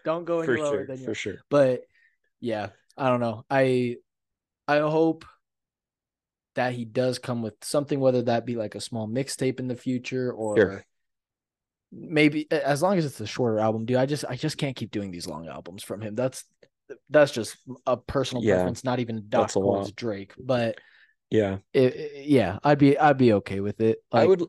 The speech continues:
Speaker 2: I would like to hear him do something and have just a ton of fun with it and make,
Speaker 1: Yeah.
Speaker 2: like, a really fun six to eight track E P.
Speaker 1: Yeah.
Speaker 2: Even, like, with another artist that you've got a lot of chemistry with. Like, if Drake and Travis put out an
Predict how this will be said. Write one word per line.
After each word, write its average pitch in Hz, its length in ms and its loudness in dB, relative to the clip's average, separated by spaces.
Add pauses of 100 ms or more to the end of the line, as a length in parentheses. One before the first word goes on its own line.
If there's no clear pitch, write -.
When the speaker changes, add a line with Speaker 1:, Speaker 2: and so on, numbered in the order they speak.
Speaker 2:
I 131 60 2
would 190 140 4
like 226 240 2
to 175 100 -4
hear 156 180 -4
him 139 100 -6
do 127 120 -4
something 123 640 -4
and 107 180 -4
have 113 380 0
just 110 260 0
a 110 100 -2
ton 117 320 -4
of 107 140 0
fun 104 340 -2
with 113 200 2
it - 200 2
and 110 140 -8
make, 113 160 2
Speaker 1:
Yeah. 120 100 0
Speaker 2:
like, 107 260 2 (340)
a 117 100 -2
really 117 360 0
fun 107 600 -6 (460)
six - 500 -4
to - 200 -2
eight 110 140 2
track 107 400 2
E 110 180 -2
P. - 200 -4
Speaker 1:
Yeah. 113 160 4 (1000)
Speaker 2:
Even, 220 320 4
like, 165 180 4
with 147 160 8
another 127 400 4
artist 107 300 2
that 120 80 -8
you've 104 100 -6
got 110 120 0
a 107 40 0
lot 104 160 0
of 95 80 -8
chemistry 101 380 -6
with. 95 200 -2
Like, 120 160 2
if 127 160 4
Drake 131 300 4
and 156 80 -4
Travis 165 340 0
put 165 160 -2
out 147 160 2
an 120 80 -6